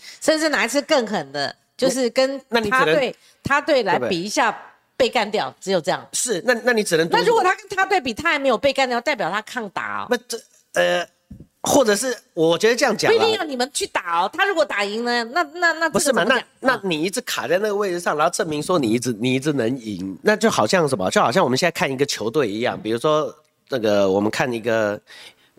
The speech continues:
Speaker 2: 比较不太行的中华队，过去几年稍微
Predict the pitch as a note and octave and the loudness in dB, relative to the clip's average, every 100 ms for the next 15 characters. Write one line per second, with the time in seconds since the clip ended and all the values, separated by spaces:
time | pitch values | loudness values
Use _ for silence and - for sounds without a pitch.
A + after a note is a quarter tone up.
0 | - G2+ D#3 - G#2 - C#3 A#2 D#2 E2 | -2 2 2 0 -4 -2 -4 -2 -6 -8
1 | E2 F#2 F#2+ E2+ D2+ F#2 C#2+ C2+ _ _ | -6 -4 -4 -6 -4 -4 -4 -8 _ _
2 | _ D3 C3 C3 - F2 F2+ F2+ G2+ - | _ 0 0 -4 -8 -6 -4 -2 -4 -2
3 | A#2+ A2 F#2+ | -2 -2 -6